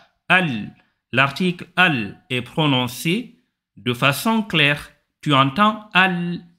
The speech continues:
là, on dit bien que c'est une lettre, euh, lunaire. Hurufu al-qamariyatu. La deuxième méthode,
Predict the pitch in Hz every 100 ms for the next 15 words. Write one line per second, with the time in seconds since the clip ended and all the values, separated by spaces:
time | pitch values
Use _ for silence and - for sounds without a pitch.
0 | _ 110 117 135 180 - - - 127 127
1 | 123 117 147 135 135 135 120 117 127 123
2 | 113 120 127 - 135 - _ - 120 117
3 | 117 110 127 110 98 95 - _ _ 135
4 | 123 110 110 117 - - 156 147 104 95
5 | 92 95 90 - _ _ _ _ _ _
6 | _ _ _ _ _ - 127 120 190 190
7 | 214 190 127 117 98